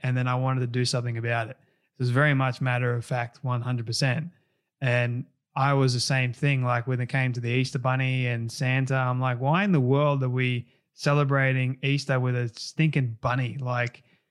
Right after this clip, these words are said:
that doesn't make any sense. Why are we?" But to me, it was almost like, "Okay, we're, we're creating things to mask or remove us from the truth." And it seems to be, like, this reoccurring theme,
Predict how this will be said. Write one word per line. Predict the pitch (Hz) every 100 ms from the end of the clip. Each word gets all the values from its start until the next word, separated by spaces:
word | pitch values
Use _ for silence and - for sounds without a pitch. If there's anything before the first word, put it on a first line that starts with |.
| _ _ _
that | 147 170
doesn't | 185 160 156 143
make | 139 131
any | 147 135
sense. | 143 151 123 120
Why | 127 151
are | 160
we?" | 147 135 127 _ _ -
But | 135 139 - _ -
to | 135
me, | 139 156
it | 151
was | 143 127 117
almost | 139 135 131 120
like, | 127 123 123
"Okay, | 127 123
we're, | 127 127 127 123 - _ _ _
we're | 139 135
creating | - 143 147 156 156 147
things | 131 139 131 127 123 - _ _ _ _ _ -
to | 135 127 127 120 131 _
mask | 139 131 131 135 127 - - -
or | - 127 127 123 131
remove | 143 127 131 139 139 131
us | 127 120 - -
from | 143 131
the | 120
truth." | - 135 160 - _ _ _ _
And | 135 131
it | 127
seems | - 147 147 -
to |
be, | 135 135
like, | 131 127 120
this | 135 123 - - - _ _ 147
reoccurring | 127 135 131 127 - 131 127 123 120
theme, | 139 127 139 196